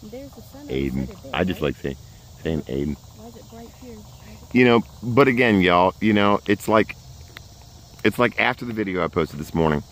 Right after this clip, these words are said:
Speaker 2: I didn't realize that when you find the blue jay feathers and the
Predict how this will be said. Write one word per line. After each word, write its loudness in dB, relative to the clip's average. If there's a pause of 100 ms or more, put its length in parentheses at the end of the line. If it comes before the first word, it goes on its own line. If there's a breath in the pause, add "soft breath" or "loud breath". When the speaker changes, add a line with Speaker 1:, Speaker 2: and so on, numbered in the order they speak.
(1160 loud breath)
Speaker 2:
I 2
didn't 0
realize 2
that -2
when 2
you 0
find 0
the 0
blue 4
jay 2
feathers 0 (840 loud breath)
and 2 (100)
the 2